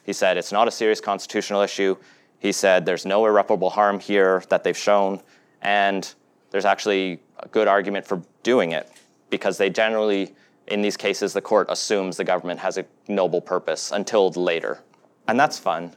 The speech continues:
It's fun to see the gov-, uh, court actually say that, you know, this isn't a serious constitutional issue. They're just complaining that they don't get a privilege that they used to get,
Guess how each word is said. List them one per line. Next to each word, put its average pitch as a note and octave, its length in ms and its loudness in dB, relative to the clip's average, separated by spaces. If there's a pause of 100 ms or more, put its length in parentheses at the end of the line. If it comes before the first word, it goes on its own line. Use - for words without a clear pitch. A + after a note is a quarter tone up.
(120)
It's - 160 -10
fun A#2+ 160 0
to G#2 60 -4
see A2 160 -4
the F#2 280 2 (200)
gov-, G2 260 0 (140)
uh, F#2+ 120 4
court G#2 300 4
actually F#2 380 0
say F#2 540 0 (420)
that, - 540 2 (440)
you G#2+ 80 -2
know, F#2+ 160 2
this F#2+ 200 -2
isn't G#2 260 0
a F#2 40 -2
serious F2 340 -2
constitutional F2+ 600 -2
issue. E2+ 360 -2 (260)
They're G2+ 160 4
just G2 460 -2
complaining F#2+ 540 -4
that F2+ 140 -4
they F#2+ 80 -2
don't F2+ 200 -4
get F#2 120 0
a F2 40 -2
privilege F2 460 -2
that F2+ 120 -4
they F2+ 80 -4
used F2+ 220 -6
to E2+ 80 -10
get, F2 320 -6